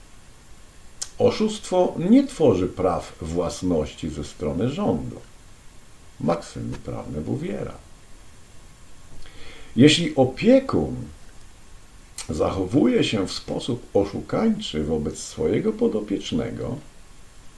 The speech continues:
należy go usunąć spod opieki. Si quis, e, custos, em, heatem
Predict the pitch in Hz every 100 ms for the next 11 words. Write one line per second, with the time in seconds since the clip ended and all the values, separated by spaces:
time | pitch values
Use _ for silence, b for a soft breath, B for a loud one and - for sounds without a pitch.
0 | - - - - 90 80 82 87 90 90
1 | - 90 - 67 69 71 - - - b
2 | b b b b - - 87 - 67 -
3 | - - - - - - - - - -
4 | - - 117 104 - - 87 76 71 -
5 | 156 - - 127 117 - 104 98 98 98
6 | 82 73 87 95 120 131 - 76 71 76